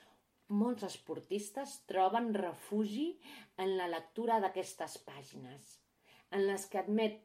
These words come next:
per exemple, que la seva llarga i espessa cabellera, un dels seus símbols distintius, era realment una perruca. I també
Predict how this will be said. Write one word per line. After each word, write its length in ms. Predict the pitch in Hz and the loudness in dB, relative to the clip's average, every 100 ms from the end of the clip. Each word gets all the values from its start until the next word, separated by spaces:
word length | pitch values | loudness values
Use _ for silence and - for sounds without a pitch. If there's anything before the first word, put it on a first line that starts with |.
| _ | _
per 180 | - 175 | -6 -4
exemple, 640 | 170 - 233 226 208 160 165 - - - - - _ | -2 0 2 4 2 -2 -6 -10 -18 -20 -20 -20 _
que 180 | 254 220 | 6 8
la 160 | 196 | 8
seva 340 | 196 254 294 370 | 6 8 10 10
llarga 500 | 302 254 247 214 175 - | 10 8 8 6 6 4
i 140 | 233 | 4
espessa 560 | 214 - - 247 240 240 | 4 4 4 6 6 4
cabellera, 560 | - 247 262 160 139 131 - - - | 4 2 2 0 -2 -4 -8 -18 0
un 500 | 285 339 349 349 349 | 8 8 8 6 4
dels 320 | 277 226 214 - | 6 6 6 6
seus 320 | 254 269 - | 6 6 4
símbols 540 | 240 214 202 170 147 | 2 4 4 2 -2
distintius, 880 | 220 277 - 220 185 - 185 262 - - - - - _ _ - | -4 -6 -6 -4 -4 2 2 2 -2 -16 -20 -20 -20 _ _ 8
era 280 | 254 311 381 | 10 10 10
realment 760 | 370 302 269 254 269 247 226 247 | 10 10 10 10 8 8 8 8
una 380 | 302 320 311 - | 8 8 6 6
perruca. 1120 | - 233 202 190 - 196 214 214 208 190 165 - - _ _ - - _ _ _ _ _ - | 8 8 10 8 6 10 12 12 10 6 6 4 -4 _ _ -20 -20 _ _ _ _ _ -4
I 100 | 214 | -2
també 420 | 214 220 220 185 | 2 2 4 2